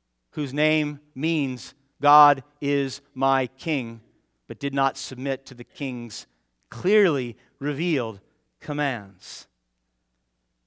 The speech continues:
Friends, it's not the names we claim, listen with all your might,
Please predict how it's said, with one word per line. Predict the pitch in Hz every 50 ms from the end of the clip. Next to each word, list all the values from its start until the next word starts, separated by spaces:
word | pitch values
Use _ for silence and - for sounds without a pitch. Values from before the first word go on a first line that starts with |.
| _ _ _
Friends, | - - 165 165 165 - -
it's | - 185 180 - -
not | 175 180 190 208 226 220 - - - - _ _
the | - 165
names | 170 170 185 196 202 202 202 185 139 151
we | 175 156
claim, | - - 190 185 170 151 131 117 113 117 - _ _ _ _ -
listen | 143 147 - - 139 123
with | 120 - 135
all | 131 135 135
your | 135 131
might, | 123 120 110 104 104